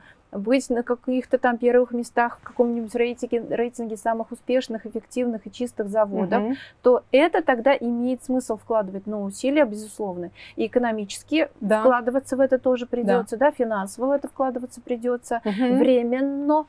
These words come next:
Speaker 1: придётся в это вкладываться, естественно, это потребует времени. Вот
Speaker 2: Да.
Speaker 1: х-, хорошо мы с вами эту тему разобрали, мне очень нравится. Но тогда мы с ва-, можем с вами здесь резюмировать, что если кто-то из, э, психологов предлагает вам: «Я решу вашу проблему за один сеанс»,
Speaker 2: Да.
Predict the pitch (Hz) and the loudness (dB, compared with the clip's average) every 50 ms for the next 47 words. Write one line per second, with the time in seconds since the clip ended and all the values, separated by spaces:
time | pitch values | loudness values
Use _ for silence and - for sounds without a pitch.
0 | _ _ _ _ _ - 254 254 247 269 269 - - 247 247 247 - 240 - - | _ _ _ _ _ -4 -4 -2 0 -2 -2 -2 -2 -4 -4 -4 -6 -8 -4 -2
1 | 247 240 240 214 220 226 226 - 220 208 202 - - 262 277 - 285 247 226 - | -2 -2 -2 -2 -6 -8 -8 -10 -12 -12 -8 0 0 0 0 0 -2 -4 -4 -4
2 | - - 208 202 - 214 214 214 214 214 - - 220 208 202 185 180 180 190 _ | -4 -4 -4 -4 -4 -8 -8 -8 -10 -10 -10 -10 -10 -10 -10 -10 -12 -12 -16 _
3 | _ _ _ - 208 208 254 302 359 392 311 240 240 - - 277 262 - - 240 | _ _ _ -2 0 2 2 2 2 0 -2 -2 -2 -2 -4 -6 -6 -4 -6 -6
4 | 233 226 214 202 - - - 220 208 196 202 196 196 208 196 196 196 180 170 180 | -6 -6 -8 -10 -12 -10 -8 -6 -6 -6 -6 -6 -6 -6 -6 -4 -2 -4 -4 -4
5 | - - 202 208 208 202 202 196 - - 196 196 196 185 180 185 180 - - - | -8 -10 -12 -10 -10 -10 -12 -12 -10 -10 -8 -6 -6 -8 -8 -10 -12 -14 -16 -16
6 | 196 - _ 269 277 320 320 285 269 294 277 262 262 - 277 262 262 247 - - | -18 -6 _ 0 2 4 4 4 4 4 4 2 2 2 2 2 2 2 2 2
7 | 240 254 269 247 233 233 - - 240 226 220 214 214 214 214 226 220 - 214 208 | 2 2 4 2 0 -2 -4 -4 -4 -4 -4 -6 -8 -6 -6 -6 -6 -6 -6 -8
8 | 202 202 214 214 208 202 190 190 185 196 - - - 226 214 262 320 381 - - | -8 -8 -8 -10 -8 -8 -8 -10 -10 -12 -12 -8 -8 -6 -4 -2 -4 -4 -4 -4
9 | 302 - - - 196 190 180 - 208 208 - 233 262 - - - - - 214 220 | -6 -6 -6 -8 -8 -8 -6 -6 -8 -8 -6 -6 -6 -6 -6 -4 -2 -2 -2 -2
10 | - - 269 254 - 233 220 196 196 196 202 - - 247 226 240 247 247 220 220 | -2 -6 -6 -4 -4 -4 -4 -4 -6 -10 -10 -2 -2 0 0 2 2 2 2 2
11 | 208 202 196 - 202 190 185 196 - _ - - 247 311 370 370 349 - - 330 | 2 0 0 -4 -6 -6 -6 -8 -12 _ -10 -2 0 2 2 2 0 0 2 2
12 | 311 311 302 - 302 294 - 240 233 220 226 240 269 285 277 254 220 220 220 202 | 2 2 0 -2 -6 -4 -4 -4 -4 -4 -4 -6 -4 -4 -4 -4 -4 -4 -4 -6
13 | 214 226 233 - 233 226 190 190 190 - - - - 180 190 180 160 | -8 -10 -10 -10 -8 -8 -8 -8 -10 -14 -14 -10 -4 -2 -2 -2 -2